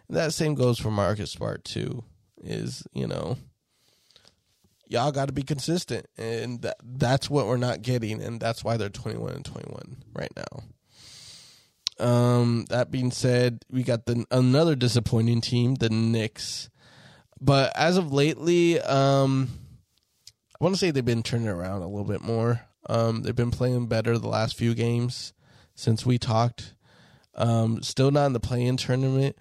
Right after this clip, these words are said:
but, um, I think they're playing a lot better. Um, I wanna say they're a little bit more streaky. St-, they're definitely more streakier than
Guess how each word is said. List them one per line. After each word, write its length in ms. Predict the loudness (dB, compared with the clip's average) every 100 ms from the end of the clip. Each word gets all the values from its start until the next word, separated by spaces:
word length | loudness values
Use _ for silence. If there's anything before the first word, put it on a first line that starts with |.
| -18 -20 _ _
but, 420 | 2 4 4 0 -6 _ _ _ _ _ _ _ _ _ _ -4
um, 640 | 0 2 4 2 0 -4 -10 _ _ _ _ _ _ _
I 120 | -4 0
think 200 | 0 0
they're 100 | 0
playing 240 | 0 0
a 40 |
lot 220 | 0 -2 -2
better. 420 | -2 0 0 -2 -8 -20 -20 -20 -20 -10
Um, 520 | -6 -4 -4 -4 -8 -12 -18 -20 -20 -20 -20 -20 -20 _ _ _ _ _ _ _ _ _ _ -20 -20 _ _ -2
I 20 |
wanna 200 | 0 0
say 160 | 0 0
they're 120 | 0
a 60 | 2
little 180 | 2
bit 140 | 2 2
more 160 | 2
streaky. 480 | 0 0 -2 -2 -6 -10
St-, 320 | -8 -8 -10 _
they're 240 | -4 0 0
definitely 380 | 0 0 2
more 100 | 2
streakier 560 | 2 0 -2 -2 -2 -2
than 380 | 0 -2 -4